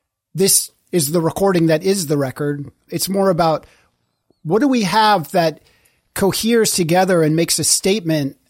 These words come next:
as a record from this material that we've amassed. It's more like,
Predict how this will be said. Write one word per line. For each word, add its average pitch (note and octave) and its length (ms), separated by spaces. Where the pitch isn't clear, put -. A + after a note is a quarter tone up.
as E3 180
a D#3 60
record D3+ 600
from F3+ 260
this F3 200
material F#3 460
that D#3 160
we've D3+ 140
amassed. D3 440
It's - 140
more A#3+ 260
like, F3 300